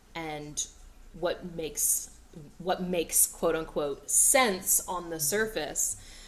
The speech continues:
Um, also allowing themselves to experience versus obtain or conquer,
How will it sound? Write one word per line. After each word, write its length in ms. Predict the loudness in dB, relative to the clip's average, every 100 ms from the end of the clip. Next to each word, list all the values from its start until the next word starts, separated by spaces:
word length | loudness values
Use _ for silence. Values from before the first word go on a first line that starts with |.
| -20 -6
Um, 280 | -2 -2 0
also 500 | 4 6 6 6 6
allowing 420 | 6 6 4 2
themselves 680 | 2 2 4 2 0 0 0 2
to 420 | 0 2 0 -2 -4 -14 -20 -16 -14 -14 -16 -16 -16 -18 -20 -20 -20 -20 -20 -20 -4
experience 1300 | -2 4 6 6 6 8 8 6 4 2 4 4 2 -2 -20 -20 -20 -14
versus 960 | 2 4 6 4 4 2 4 2 2 -4 -20 -20 -20 -20 -20 -20 -2 2
obtain 840 | 2 0 2 2 2 0 -6 -6
or 320 | 0 2 0 -4 -16 -20 -20 -20 -8
conquer, 680 | -4 0 0 -2 -4 -6